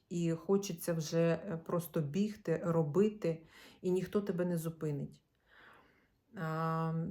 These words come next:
це, м, чоловічий початок, тому якщо ви, м,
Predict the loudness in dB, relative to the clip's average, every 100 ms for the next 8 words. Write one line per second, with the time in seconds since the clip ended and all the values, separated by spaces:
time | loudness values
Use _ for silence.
0 | -6 2 6 6 4 -2 -6 -4 0 0
1 | 2 0 -2 -6 -6 -4 -2 -2 -4 -4
2 | -2 0 0 0 -2 -6 0 2 2 0
3 | 2 0 -2 _ -20 -16 -12 -10 -10